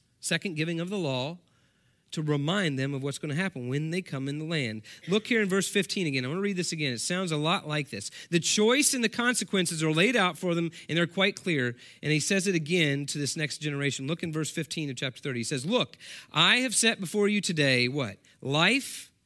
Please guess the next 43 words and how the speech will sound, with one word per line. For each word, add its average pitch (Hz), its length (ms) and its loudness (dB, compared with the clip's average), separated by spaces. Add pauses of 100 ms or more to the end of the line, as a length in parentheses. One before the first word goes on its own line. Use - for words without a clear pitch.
(220)
and 175 120 -2
prosperity 175 680 2
on 160 180 -2
the 185 60 0
one 165 200 2
hand, 131 420 -2 (600)
and 135 300 0
death 208 320 2
and 208 120 -2
disaster 170 640 2
on 139 160 -4
the 139 120 0
other." 113 320 -4 (800)
They're 127 180 -4
laid 143 240 2
out 131 180 -2
here 117 140 -8
for 107 160 -8
you. 98 120 -6
Chapters 175 360 -2
twenty-eight 190 480 0
through 190 100 -4
thirty 196 420 0
up 175 200 -4
to - 40 -10
this 180 140 -4
point 202 280 -6 (200)
are 151 80 -2
they 151 120 4
basically 214 640 -2
what 196 200 0
we 190 100 2
just 170 300 0
read 156 420 2 (160)
in 147 140 -4
Leviticus, 147 420 -2
just - 180 -6
with 135 120 -8
a 131 40 -4
whole 151 160 -4
lot 151 200 -4
more 139 180 -6 (1040)
detail. 117 420 -6